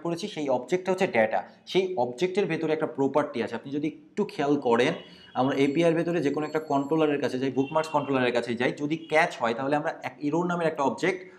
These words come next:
প্রোভাইড করেছি, সেই ইরোরটা আমাদের দরকার। ওকে, সব জায়গায়, একটা জায়গায় না, সব জায়গায় আমরা যেখানে ইরোর পেয়েছি, সেখানেই আমরা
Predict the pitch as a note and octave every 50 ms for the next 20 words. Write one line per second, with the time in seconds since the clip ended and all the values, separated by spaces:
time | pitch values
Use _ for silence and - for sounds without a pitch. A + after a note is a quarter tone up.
0 | - _ - C#3 C#3+ C#3 C#3+ C3+ - - C3 A#2+ A2+ A2 A2 - - E3 G3 F3+
1 | E3 D3 C3+ C3 A#2 - - A2+ A2 G#2 G#2 G2 G2 F#2+ F#2 - - F2+ - -
2 | A#2 A#2+ - - - - F#3+ G3 F3+ - C3+ G#2 F#2+ F#2 F#2+ - - - - -
3 | - D#3 - - F#3+ D#3+ D#3+ B2 A#2 G#2 G2 G2 - - D#3 D#3 - - E3 D3+
4 | D3+ C#3 C3 C3 B2+ A#2+ C3+ C3 - F3 F#3+ F3 - - - C#3+ C#3 D3 C#3+ C#3
5 | C#3 C3+ B2+ C3+ B2+ - C#3+ D3 D#3 D#3 D3+ C#3 C3 B2+ -